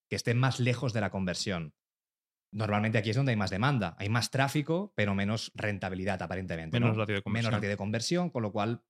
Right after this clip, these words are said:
Speaker 1: eh, menos rentable muchas veces en la parte de
Speaker 2: Ujú.
Speaker 1: paid. Claro, en el mejor, en el mundo ideal, cuando en paid en, o en sem recogiendo demanda puedes monetizar la gran demanda, lo más genérico,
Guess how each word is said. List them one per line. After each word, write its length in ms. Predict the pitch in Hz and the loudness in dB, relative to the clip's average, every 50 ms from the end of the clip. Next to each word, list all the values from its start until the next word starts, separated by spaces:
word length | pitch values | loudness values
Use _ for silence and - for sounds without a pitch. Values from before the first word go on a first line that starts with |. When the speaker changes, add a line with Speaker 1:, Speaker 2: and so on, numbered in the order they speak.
| _ _ _ _ | _ _ _ _
Speaker 1:
eh, 200 | - 87 73 - _ - | -18 -18 -18 -18 _ -10
menos 240 | 110 113 113 110 101 | -6 -4 -4 -2 -2
rentable 420 | 113 107 101 98 117 120 131 127 | -2 -2 0 2 4 4 4 4
muchas 260 | 123 123 117 120 - | 4 4 2 2 0
veces 220 | 113 110 117 123 113 | 0 0 0 0 0
en 100 | 120 104 | 0 0
la 100 | 95 - | 0 0
parte 240 | 98 92 95 107 | -2 -2 -2 0
de 60 | 98 95 | 0 0
Speaker 2:
Ujú. 60 | 127 | 0
Speaker 1:
paid. 200 | 107 95 87 82 - _ _ _ _ _ _ _ _ _ _ _ _ - | 0 0 -2 -4 -6 _ _ _ _ _ _ _ _ _ _ _ _ 2
Claro, 240 | 143 139 107 - - _ _ _ _ _ _ _ _ _ - | 2 2 2 0 -4 _ _ _ _ _ _ _ _ _ -4
en 120 | 107 104 | 0 0
el 140 | 104 104 98 | 2 2 2
mejor, 880 | 101 98 101 95 - - 113 110 110 113 113 113 113 110 107 113 110 - - | 2 2 0 0 0 0 0 2 2 4 4 4 2 2 2 0 -2 -4 -6
en 80 | 110 104 | -4 -4
el 60 | 104 | -2
mundo 220 | 107 110 113 117 | 0 2 2 4
ideal, 500 | 117 117 120 120 127 135 160 180 226 - _ _ _ _ | 4 6 6 6 6 4 2 0 -2 -8 _ _ _ _
cuando 360 | - 110 104 104 104 98 98 | -2 0 0 2 2 2 0
en 280 | 98 95 92 92 90 82 | 0 0 -2 -2 -4 -4
paid 340 | - - 127 127 113 95 85 | -2 0 0 0 0 -2 -4
en, 160 | 82 80 - | -8 -10 -12
o 100 | - 87 | -14 -14
en 100 | 82 80 | -14 -12
sem 240 | - - 113 107 101 | -6 -4 -2 -2 -2
recogiendo 380 | 82 90 - 82 - 101 95 98 | -4 -8 -12 -10 -6 -4 -2 -2
demanda 420 | 98 98 110 113 107 95 - - _ | -2 0 -2 -2 -2 -4 -6 -6 _
puedes 340 | - 110 110 110 107 98 98 | -4 -2 0 0 0 -2 -2
monetizar 600 | 113 110 107 101 104 98 - 120 117 98 85 - | -2 -2 -2 -2 -4 -4 -2 0 0 0 -2 -6
la 220 | - 92 92 87 85 | -8 -6 -6 -6 -4
gran 320 | 87 104 113 120 127 120 | -2 0 0 2 2 2
demanda, 400 | 117 113 117 131 139 147 151 147 | 0 0 0 -2 0 0 0 0
lo 80 | 127 113 | 0 0
más 160 | 117 117 - | 0 -2 -2
genérico, 640 | - 123 123 131 139 135 127 - 151 175 214 220 _ | -4 -2 -2 0 0 0 0 0 0 -2 -2 -4 _